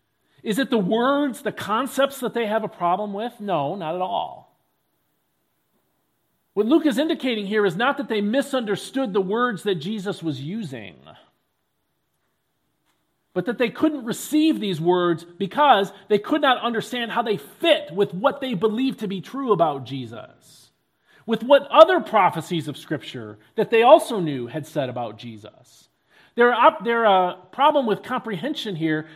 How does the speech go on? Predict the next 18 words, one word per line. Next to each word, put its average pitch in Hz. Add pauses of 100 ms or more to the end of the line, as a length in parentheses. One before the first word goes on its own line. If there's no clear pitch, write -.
(100)
their 196
comp-, 262
their 202
problem 262
with 190
understanding 220
is 175
not 247 (180)
understanding 226 (220)
exactly 196
what 185
Jesus 170
meant 196
when 175
he 147
said 127
these 117
words, 110